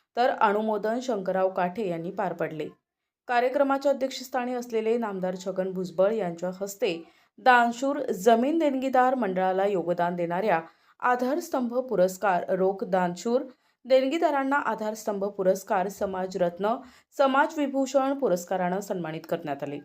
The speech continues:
मंडळातील समाज बांधवांना नामदार छगनरावजी भुजबळ, आमदार देवयानी फरांदे यांनी मार्गदर्शन केले.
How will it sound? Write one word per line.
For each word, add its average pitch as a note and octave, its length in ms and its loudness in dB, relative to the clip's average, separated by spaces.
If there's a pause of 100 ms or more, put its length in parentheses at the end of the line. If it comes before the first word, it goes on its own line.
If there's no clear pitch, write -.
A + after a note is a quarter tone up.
(520)
मंडळातील B3 520 4
समाज A#3+ 380 -2
बांधवांना G#3+ 540 -2
नामदार F#3 440 -4 (100)
छगनरावजी F3+ 500 -2
भुजबळ, F#3 460 2 (360)
आमदार A3 360 4
देवयानी G3+ 420 0
फरांदे F#3+ 460 -2
यांनी G3 200 -2
मार्गदर्शन F#3+ 600 -4
केले. B3+ 320 4